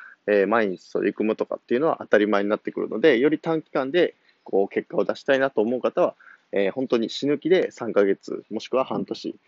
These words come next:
を頑張ってみてください。それぐらいの、こう、覚悟で、あの、最初から取り組んでいかれると、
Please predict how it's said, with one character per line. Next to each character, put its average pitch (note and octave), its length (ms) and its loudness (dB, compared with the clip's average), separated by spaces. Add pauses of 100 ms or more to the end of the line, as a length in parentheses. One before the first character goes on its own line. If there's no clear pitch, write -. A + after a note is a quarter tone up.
(220)
を C3+ 220 0
頑 G#2 220 -4
張 G#2 80 -4
っ - 40 -14
て - 120 -2
み F2+ 100 -4
て - 80 -8
く F2 80 -8
だ E2+ 80 -8
さ A2 180 -4
い。 - 100 -8 (120)
そ D#3 100 -2
れ E3 80 0
ぐ E3+ 80 2
ら E3+ 120 -2
い F3+ 40 -6
の、 G3+ 160 0
こ - 160 -2
う、 F#3+ 40 -4
覚 - 260 -10
悟 F#2+ 180 -2
で、 D#3+ 180 6 (520)
あ G#2 160 -2
の、 F#2+ 260 -2
最 G#2 160 6
初 G2+ 140 -2
か D3+ 140 2
ら C#3 40 0
取 G#2+ 180 2
り G2 40 0
組 G2 160 -2
ん F#2 40 -4
で F#2+ 100 2
い F#2+ 60 0
か G2+ 100 4
れ G2+ 100 6
る G2+ 100 0
と、 - 280 0